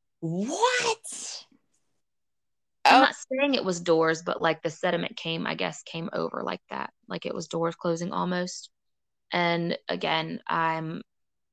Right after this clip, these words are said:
Speaker 2: my Dayquil mind, so I'm hope I'm not, um, destroying any of the information that I have <laughs>
Speaker 1: Oh.
Speaker 2: discovered this week. <laughs>
Speaker 1: Well, I, no, I mean, like, if it makes sense, like, if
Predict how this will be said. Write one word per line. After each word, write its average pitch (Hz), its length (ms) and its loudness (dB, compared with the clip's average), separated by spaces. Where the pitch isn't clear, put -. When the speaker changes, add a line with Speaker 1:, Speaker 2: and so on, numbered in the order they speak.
Speaker 2:
my 95 120 0
Dayquil 160 400 4
mind, 151 380 -2
so 160 100 -6
I'm 156 140 -2
hope 156 240 -4
I'm 156 120 -6
not, 147 360 -6
um, 208 380 -8
destroying 165 400 2
any 156 80 0
of 151 60 2
the 156 100 0
information 151 540 -4
that 151 120 -4
I 156 120 -2
have 156 320 -6
<laughs> - 440 -4
Speaker 1:
Oh. 233 120 0
Speaker 2:
discovered 156 560 -2
this - 200 -4
week. - 260 -8
<laughs> 247 60 -8
Speaker 1:
Well, 285 400 4
I, - 180 -4
no, 277 280 -4
I 269 60 -4
mean, 220 200 -6
like, 202 320 -8
if 220 280 -4
it 214 160 4
makes 226 320 0
sense, 220 420 -2
like, 175 360 0
if 180 380 2